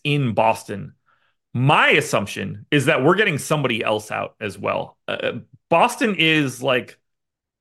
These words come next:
six and a half points better than them in net rating already before we're even taking into account home court. So I think we might lose someone else. We might get that Jaylen Brown Q tag that we had from yesterday.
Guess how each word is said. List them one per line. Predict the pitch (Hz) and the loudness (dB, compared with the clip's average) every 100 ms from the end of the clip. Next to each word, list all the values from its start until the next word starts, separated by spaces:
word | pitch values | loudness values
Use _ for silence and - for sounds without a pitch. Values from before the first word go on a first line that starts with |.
| _ | _
six | - - 170 170 - _ - | -14 -6 -6 -6 -20 _ -6
and | 160 143 | 0 0
a | |
half | 135 143 - | 2 0 0
points | 156 135 - | 0 0 0
better | 131 131 131 | 0 2 2
than | 127 | 0
them | 127 127 | -2 -4
in | 120 | -4
net | 117 123 | -4 -4
rating | 131 127 120 | -2 -2 -2
already | 110 101 117 143 151 _ | -2 -2 -2 -2 -6 _
before | - - 135 131 | -10 -4 0 2
we're | |
even | 127 117 | 2 0
taking | 113 123 123 | -4 -6 -6
into | 120 113 110 | -8 -6 -4
account | 107 113 110 - _ | -2 -2 -4 -8 _
home | - 127 101 | -6 -6 -4
court. | 107 139 - - _ _ _ _ | 2 2 0 -14 _ _ _ _
So | 147 139 - | 0 0 2
I | 143 | -2
think | 143 180 196 | 0 0 0
we | 262 240 | 2 2
might | 185 170 | 2 2
lose | 151 156 - | 2 0 -2
someone | 143 131 104 | -2 0 0
else. | 110 156 - - _ - | 0 -4 -8 -20 _ -4
We | 131 | 0
might | 131 | 2
get | 131 127 | 2 0
that | 123 | 0
Jaylen | - 123 120 | 0 0 0
Brown | 113 120 113 | 0 0 -2
Q | 107 127 | -4 -6
tag | 110 120 117 | -2 -2 -2
that | 113 | -4
we | 110 | -4
had | 110 113 104 | -2 -2 -4
from | 101 | -6
yesterday. | 113 127 - 120 113 113 113 | -4 -4 -4 -2 0 0 -4